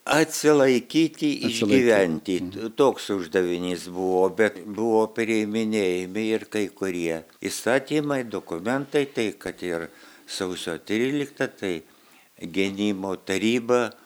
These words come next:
Speaker 1: buvo sudaryta,
Speaker 2: Mhm.
Speaker 1: buvo išsiųsti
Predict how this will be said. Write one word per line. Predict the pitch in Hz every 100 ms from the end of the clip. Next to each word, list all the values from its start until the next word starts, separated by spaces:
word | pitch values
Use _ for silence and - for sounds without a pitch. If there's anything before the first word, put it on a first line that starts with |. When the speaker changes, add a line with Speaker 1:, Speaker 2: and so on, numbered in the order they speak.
| _ _
Speaker 1:
buvo | - 104 120 120
sudaryta, | 110 - 120 107 117 117 113 - 113 107 _ _ _ -
Speaker 2:
Mhm. |
Speaker 1:
buvo | 98 104 101
išsiųsti | 104 104 104 95 - 110 101 - - 120